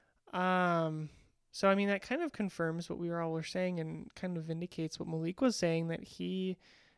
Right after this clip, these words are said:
was kind of more in the friend zone. Um, but is it good? I-, is it, or is it a bad sign if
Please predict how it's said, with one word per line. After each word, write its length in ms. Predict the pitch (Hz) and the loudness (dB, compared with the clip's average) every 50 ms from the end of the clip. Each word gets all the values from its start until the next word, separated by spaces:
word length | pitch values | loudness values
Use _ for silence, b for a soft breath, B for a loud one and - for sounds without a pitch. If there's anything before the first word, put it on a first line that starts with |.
| b b _ 330 - | b b _ -20 -16
was 280 | - - 185 180 185 180 | -8 -4 -2 0 0 -2
kind 280 | - - - 180 196 220 | -4 -6 -4 -2 0 2
of 260 | 240 226 202 196 - - | 0 0 -2 -6 -12 -12
more 300 | - 180 175 175 185 196 | -8 -6 -2 0 2 2
in 60 | 202 202 | 2 2
the 100 | 202 190 | 0 -2
friend 340 | - - 170 170 180 196 | -2 -2 0 0 2 2
zone. 420 | 190 180 165 160 160 160 160 165 - - - | 2 2 2 2 2 0 -2 -4 -6 -6 -4
Um, 640 | 175 165 165 165 165 160 160 160 160 160 160 160 - b b b b b b b b b b b b _ | -2 0 0 2 0 0 0 -2 -2 -4 -6 -8 -10 b b b b b b b b b b b b _
but 200 | 185 190 190 185 - | 2 4 4 4 2
is 160 | 202 190 214 | 0 2 2
it 240 | 262 262 - 202 165 | 2 2 0 -2 -2
good? 480 | - 165 160 160 170 196 233 285 285 311 294 285 359 - _ _ _ - | 0 2 2 4 4 4 4 4 4 0 -2 -4 -8 -16 _ _ _ 0
I-, 40 | |
is 300 | 190 185 - 190 190 185 | 0 2 4 4 4 6
it, 200 | 208 214 208 - - | 6 4 4 4 4
or 200 | 190 185 180 175 | 4 4 6 4
is 160 | 175 175 175 | 4 2 2
it 80 | 190 180 | 0 0
a 60 | 175 | -2
bad 360 | 165 - 165 156 165 165 180 | -2 -2 -4 -2 -2 -2 -2
sign 600 | - - - 170 165 165 175 202 226 247 254 233 - - | -4 -4 -4 -2 0 0 2 2 2 2 2 0 -2 -2
if 220 | - 175 170 165 | 0 2 2 2